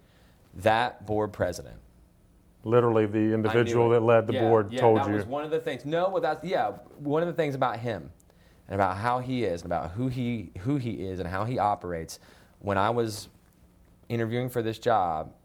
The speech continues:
Speaker 1: and, and I know people say they do it, but I really was interviewing them as much as they were interviewing
Speaker 2: Sure,
Speaker 1: me.
Speaker 2: sure.
Speaker 1: Um, because I knew what, I knew what they wanted to do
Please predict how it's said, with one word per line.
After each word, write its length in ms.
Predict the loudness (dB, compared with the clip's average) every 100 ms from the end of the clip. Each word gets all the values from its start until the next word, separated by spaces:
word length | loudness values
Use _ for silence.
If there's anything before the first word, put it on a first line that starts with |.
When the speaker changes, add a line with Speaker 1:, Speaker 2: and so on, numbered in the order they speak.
| _
Speaker 1:
and, 380 | -4 -2 -4 -6 -8
and 280 | -6 -6 -4
I 80 |
know 160 | -2 -2
people 320 | -4 -8 -8
say 200 | 0 2
they 120 | 2
do 160 | -2 -2
it, 60 | -2
but 80 | -2
I 40 |
really 280 | 0 0 0
was 380 | 0 0 0 -6
interviewing 400 | -10 -8 -6 -6
them 140 | -6
as 100 | -6
much 140 | -6 -4
as 80 | -4
they 80 |
were 100 | -4
interviewing 380 | -4 -6 -8 -6
Speaker 2:
Sure, 260 | 0 2 2
Speaker 1:
me. 160 | -4 -12
Speaker 2:
sure. 280 | -2 -2 -2 -8 _
Speaker 1:
Um, 320 | -6 -4 -4 -4
because 480 | -4 -4 -2 -2 -4
I 160 | -10 -8
knew 400 | -8 -8 -10 -10
what, 100 | -12 -10
I 140 | -8
knew 240 | -6 -8 -8
what 140 | -8
they 100 | -8
wanted 280 | -8 -8 -10
to 80 | -10
do 360 | -8 -8 -10